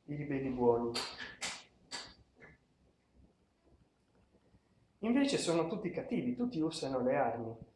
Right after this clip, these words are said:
Allora, eh, la Siria si è trasformata in una scacchiera internazionale dove si confrontano le due, eh, superpotenze egemoniche,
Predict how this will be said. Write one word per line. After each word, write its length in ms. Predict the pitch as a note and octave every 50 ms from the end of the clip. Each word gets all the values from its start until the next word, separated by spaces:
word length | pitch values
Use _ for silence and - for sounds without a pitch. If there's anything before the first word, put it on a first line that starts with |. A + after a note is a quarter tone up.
| _ _ _
Allora, 600 | - E3+ G#3+ A3+ F3+ D3 C3+ B2 A2 - - - - - - _
eh, 140 | - - C#3+
la 120 | D3 D3
Siria 300 | - - C4 B3 B3 A#3
si 140 | - - E3
è 40 | -
trasformata 640 | - D#3 D3 - - E3 E3 F3 D3+ C3 - C3+
in 80 | C#3 C#3
una 200 | D#3+ F3 F#3+ F3+
scacchiera 840 | F3+ - - G#3+ G#3+ - - A#3 G3+ F#3+ F3+ G#3 G#3+ A3 - - - - - _ _ _ _
internazionale 1120 | - D#3+ E3+ E3 F3 F3 F#3+ G3 G3 G3 - C#4 B3+ A#3 C#3 C3+ C3+ C3+ C#3 C3+ - - - - _ _ _ _ _ _ _ _ _ _ _ _ _ _ _
dove 280 | - E3 G#3+ A3+ G3 -
si 140 | - -
confrontano 880 | - A#3 G3+ G3 - A3+ A3+ A3+ A3 A3 G#3+ G#3+ G#3 G#3+ A#3 - - - -
le 120 | F3 F3
due, 880 | F3 A3 A3 G3+ F3 E3 D#3+ D#3+ D#3+ - D3 D3+ D3 C#3+ D3 D3 C#3+ C#3+
eh, 60 | C#3+
superpotenze 840 | - - C#3+ - D#3+ D#3 D3+ D3+ C#3+ D3 D3+ D3+ D3 D3 - C#3 C3+
egemoniche, 800 | B2+ B2 C3+ B2 A#2+ A2+ A2 A2 A2 - - C3 B2 - - -